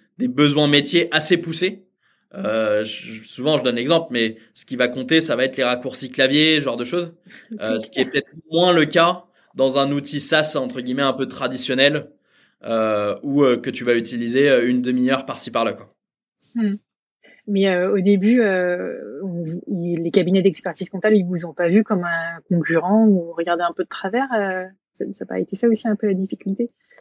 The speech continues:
Speaker 1: Alors, quand, quand on a commencé à échanger avec des cabinets il y a un an, à chaque fois, on leur expliquait, euh, le, la genèse du projet et quelle était l'ambition, et assez vite, ils comprenaient tout de suite, euh,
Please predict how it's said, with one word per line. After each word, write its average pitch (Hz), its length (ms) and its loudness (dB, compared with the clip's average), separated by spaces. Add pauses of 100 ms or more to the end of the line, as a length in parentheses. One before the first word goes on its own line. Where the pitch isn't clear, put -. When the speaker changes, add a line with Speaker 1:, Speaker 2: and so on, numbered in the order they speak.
(560)
Speaker 1:
Alors, 185 320 2
quand, 190 300 2
quand 190 180 -2
on 180 40 -2
a 175 100 2
commencé 196 380 0
à 214 60 2
échanger 196 320 0
avec 175 100 0
des 165 140 -2
cabinets 165 360 -2
il 180 60 -2
y 160 40 4
a 147 60 4
un 147 140 0
an, 196 100 2
à 160 80 2
chaque 151 200 -2
fois, 190 120 -2
on 170 60 0
leur 135 180 2
expliquait, 147 540 2
euh, 131 160 4
le, 120 180 -2
la 120 140 0
genèse 139 320 -2
du 135 100 -8
projet 147 460 2
et 127 60 -2
quelle 131 180 -6
était 147 160 -6
l'ambition, 135 480 -2
et 151 120 6
assez 135 280 2
vite, 160 220 -4
ils 127 80 -8
comprenaient 131 460 0
tout 117 120 -10
de - 60 -16
suite, 147 260 -4
euh, 113 340 2